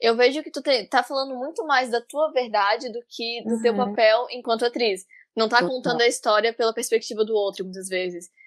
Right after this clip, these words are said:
Speaker 1: E
Speaker 2: Exato.
Speaker 1: muitas vezes que a narrativa se, é dos, do outro, tu consegue te mostrar enquanto atriz, porque pelo menos o que me parece é que tu vem sendo mais respeitada enquanto pessoa, né?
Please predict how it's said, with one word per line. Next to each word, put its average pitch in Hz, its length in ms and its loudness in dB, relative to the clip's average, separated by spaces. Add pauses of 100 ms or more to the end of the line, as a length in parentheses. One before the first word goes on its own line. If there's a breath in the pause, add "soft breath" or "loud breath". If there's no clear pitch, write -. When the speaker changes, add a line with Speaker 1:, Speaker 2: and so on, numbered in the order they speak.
(160 soft breath)
Speaker 1:
E 220 160 0
Speaker 2:
Exato. - 220 -4
Speaker 1:
muitas 302 420 4
vezes 269 260 2
que - 100 -4
a 262 40 0
narrativa 262 640 -2
se, - 160 -8 (120)
é 254 140 2
dos, 226 300 -10
do 208 180 -2
outro, 233 520 2 (360 soft breath)
tu 277 80 -6
consegue 285 460 -2
te 330 100 -14
mostrar 269 380 -4
enquanto 247 300 -8
atriz, 233 440 -8
porque 254 380 2
pelo 240 200 -2
menos 233 240 -6
o - 40 -14
que - 100 -12
me 233 120 -6
parece 220 360 4
é 240 40 -10
que - 80 -18
tu 233 100 -4
vem 226 160 -4
sendo 233 300 -4
mais 214 220 -2
respeitada 220 640 0
enquanto 190 300 -10
pessoa, 185 460 -8
né? 165 220 -12